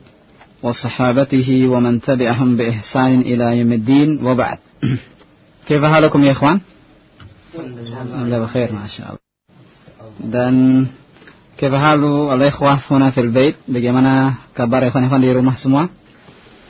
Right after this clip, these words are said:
Insyaallah kita semua berada dalam kesehatan,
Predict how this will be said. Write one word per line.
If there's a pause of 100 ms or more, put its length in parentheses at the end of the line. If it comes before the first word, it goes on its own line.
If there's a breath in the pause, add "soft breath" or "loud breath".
(580 soft breath)
Insyaallah (720)
kita
semua (540)
berada
dalam
kesehatan,